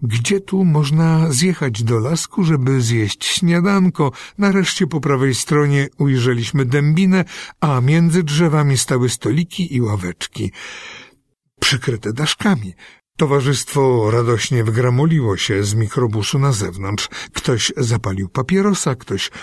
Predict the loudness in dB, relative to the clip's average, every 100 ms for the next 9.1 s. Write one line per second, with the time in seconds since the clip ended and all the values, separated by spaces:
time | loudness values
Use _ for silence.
0 | -2 0 2 2 2 2 2 0 0 0
1 | 0 -2 -2 -2 -4 -8 -14 -6 -4 -2
2 | 0 0 0 -2 -4 -2 -4 -2 0 2
3 | 0 2 0 0 -8 -8 -2 0 2 2
4 | 2 0 0 -2 -2 -2 0 0 2 2
5 | 2 0 -2 -2 -2 0 0 2 0 0
6 | -4 0 0 0 -6 -18 -4 -2 2 2
7 | 2 2 4 2 0 0 0 0 0 0
8 | 0 2 2 2 0 -2 0 0 -2 -2
9 | -2